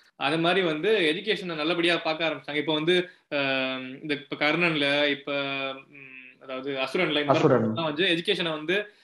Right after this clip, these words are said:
Speaker 1: அதோட இம்பார்ட்டன்ஸை பேசுறாங்க, ரஞ்சித் எல்லாம் பேசுறாரு அப்படின்னு உடனே வந்து இதுக்கு பின்னாடி என்னென்ன வந்து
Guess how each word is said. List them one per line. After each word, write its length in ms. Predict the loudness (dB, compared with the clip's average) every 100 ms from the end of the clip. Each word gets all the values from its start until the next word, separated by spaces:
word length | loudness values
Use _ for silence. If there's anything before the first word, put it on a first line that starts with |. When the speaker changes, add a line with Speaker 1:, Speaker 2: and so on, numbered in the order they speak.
| -4
Speaker 1:
அதோட 180 | 2 4
இம்பார்ட்டன்ஸை 460 | 4 4 2 2 0
பேசுறாங்க, 380 | 0 0 -2
ரஞ்சித் 320 | 0 0 -2 -2
எல்லாம் 140 | -2
பேசுறாரு 300 | 0 -2 -4
அப்படின்னு 460 | -4 -8 -4 -6 -6 _ _
உடனே 360 | -2 2 4 4
வந்து 200 | 2 0
இதுக்கு 240 | -2 -2
பின்னாடி 120 | 0 0
என்னென்ன 300 | 0 -2 -4
வந்து 260 | -2 0